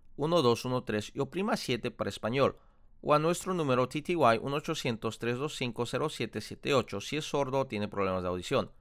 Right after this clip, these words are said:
de ocho A M a siete P M de lunes a viernes. Para comunicarse más rápido con un representante, intente llamar temprano en el día entre las ocho A M y las diez A M hora local, o más tarde en el día.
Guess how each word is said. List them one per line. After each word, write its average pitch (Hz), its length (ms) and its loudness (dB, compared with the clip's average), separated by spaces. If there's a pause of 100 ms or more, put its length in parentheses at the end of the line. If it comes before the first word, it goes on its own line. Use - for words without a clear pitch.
(300)
de 127 160 0
ocho 175 320 4
A 127 100 6
M 117 220 2
a 98 80 -2
siete - 320 -8
P 135 140 2
M 104 200 2
de 104 140 0
lunes 98 340 -4
a 113 60 0
viernes. 95 480 -2 (480)
Para 143 240 6
comunicarse 156 500 0
más 165 200 6
rápido 131 400 2
con 120 140 -4
un 120 60 0
representante, 127 920 0 (240)
intente 160 560 0
llamar 127 340 2
temprano 107 380 -2
en 120 80 -2
el 143 100 -4
día 107 240 2
entre 101 220 -6
las 98 240 -4
ocho 151 320 -4
A 117 80 2
M 107 320 -2
y 107 80 -8
las 104 220 -6
diez 147 240 -6
A 120 100 0
M 107 240 -2
hora 95 240 0
local, 90 380 2 (640)
o - 140 0
más 208 240 6
tarde 185 220 0
en 160 80 -4
el 123 120 0
día. 135 260 0